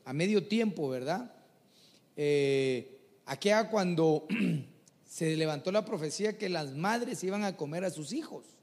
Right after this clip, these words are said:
Y la Biblia relata la historia de que Israel, Jerusalén, fue sitiado, hermano.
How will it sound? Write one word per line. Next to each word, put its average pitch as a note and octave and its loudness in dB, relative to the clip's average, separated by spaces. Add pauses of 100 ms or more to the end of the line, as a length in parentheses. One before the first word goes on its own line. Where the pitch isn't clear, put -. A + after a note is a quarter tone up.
(1300)
Y D3+ -2
la D3 0
Biblia A#3 4
relata G3 2
la G#3+ 0
historia A3+ 0
de E3+ 0
que - -6
Israel, E3+ 0
Jerusalén, E3 -4
fue G#3 0
sitiado, A3+ -4
hermano. C#4+ -12